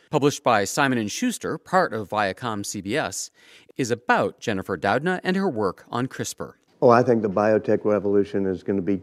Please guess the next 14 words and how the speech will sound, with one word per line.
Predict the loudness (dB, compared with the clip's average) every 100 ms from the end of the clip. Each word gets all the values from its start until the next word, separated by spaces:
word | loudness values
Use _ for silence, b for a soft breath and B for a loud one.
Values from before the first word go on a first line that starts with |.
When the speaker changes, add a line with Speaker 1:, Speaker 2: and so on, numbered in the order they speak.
| -8
Speaker 2:
ten | 0 2 2
times | 0 -4 -4 -6 -6
more | -4 -2 -2
important | -6 -4 -2 0 -2
than | -6 -6
the | -8
digital | -4 -4 0 -2
revolution | 0 -2 2 0 0 -6 B B -4
because | 0 2 4
it | 4
allows | 2 0 -2 -2 -4 -4
us | -6 -6
to | -10
hack | -10 -8 -8 -8